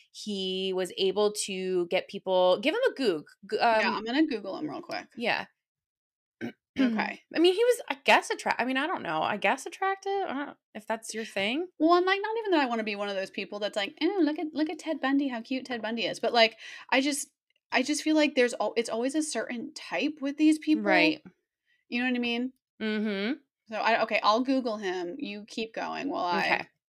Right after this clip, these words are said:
Speaker 2: figure out how I feel about him.
Speaker 1: So on to the siege of it all. So as I said, the Branch Davidians lived on a farm, like, a way out there farm.
Speaker 2: Like, not the kind of farm that Liz keeps saying that she's gonna buy for us all to live
Speaker 1: No.
Speaker 2: on and have chickens.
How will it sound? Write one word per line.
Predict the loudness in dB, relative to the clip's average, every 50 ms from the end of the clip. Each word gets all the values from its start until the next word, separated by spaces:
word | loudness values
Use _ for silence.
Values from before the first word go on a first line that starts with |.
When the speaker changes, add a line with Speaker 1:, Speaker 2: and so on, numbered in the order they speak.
| _ _ _ _ _
Speaker 2:
figure | -8 -6 -4 -2 -2 0
out | 0 0 0 0 -2 -4
how | -4 -4 -4
I | -4
feel | -4 -4 -6 -6
about | -6 -6 -6 -6
him. | -8 -10 -12 -12 -20 _ _ _ _ -18 -18 -18 _ _ _ -20 -20 -20 _ -4
Speaker 1:
So | 0 2 2
on | 4 4 4 4 4
to | 2 2
the | 0 0
siege | -2 -2 -4 -2 -2 -4
of | -2
it | -2 0
all. | 0 0 0 -2 -4
So | -4 -2 0 0 0 2 4
as | 4 6 6 4 4
I | 0 0
said, | 0 2 2 4 4 4 2 -2
the | -4
Branch | -2 0 0 0 0 -2 -4
Davidians | -2 0 0 2 2 0 -2 -2 -2
lived | -2 -2 -2
on | -2 -4
a | -4 -6
farm, | -4 -4 -4 -2 -2 -4 -4 -4
like, | -6 -6 -4 -4
a | -4 -2 -4 -4 -8 -12 _ _ _ _ _ -14
way | -12 -8 -2 0 2 4 4 4 4 4 4 4
out | 4 4 4 4 2 0
there | -2 -2 -2 -2
farm. | -4 -6 -8 -8 -6 -6 -8 -8 -10 -14 -16 _ _ _
Speaker 2:
Like, | 2 2 2 2
not | 2 0 2 2 2 0
the | 0
kind | -2 -2 -4 -4 -4
of | -2
farm | -2 0 0 0 0 -2
that | -2 -4 -4 -4
Liz | -4 -2 -2 -2 -4 -6 -8
keeps | -12 -12 -12 -10 -8 -6
saying | -6 -4 -2 -2 -4 -4
that | -6 -8
she's | -6 -6 -6 -8 -6
gonna | -6 -4 -4 -4
buy | -2 -2 0 0 0 -2 -2 -4
for | -4 -4 -4
us | -2 -2 -2 0
all | 0 0
to | 0 -2 -2 -2
live | 0 0 0 2
Speaker 1:
No. | 2 2
Speaker 2:
on | 2 2
and | 0 -2
have | -4 -6 -6 -4
chickens. | -4 -4 -4 -2 -2 -4 -4 -4 -6 -8 -8 -8